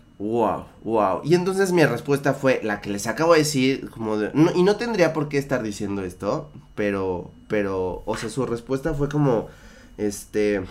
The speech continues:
"Oye, es que, eh, pues, a mí no me gusta estar con una persona solo por ratos, y, este, pues, creo que,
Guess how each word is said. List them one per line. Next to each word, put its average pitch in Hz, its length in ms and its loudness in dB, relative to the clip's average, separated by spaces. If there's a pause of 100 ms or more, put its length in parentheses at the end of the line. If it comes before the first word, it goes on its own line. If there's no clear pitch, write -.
(680)
"Oye, 175 380 4
es 175 100 -4
que, 139 540 2
eh, 113 60 -2
pues, 135 360 -2
a 139 60 -2
mí 147 140 2
no 175 100 0
me 165 80 0
gusta 135 280 -4
estar 139 200 -8
con 139 100 -4
una 135 140 -4
persona 120 440 -6
solo 120 260 -8
por 104 160 -10
ratos, 123 540 -8
y, 123 420 -4
este, 101 440 -6
pues, 107 200 -12
creo 123 180 -8
que, 135 300 -4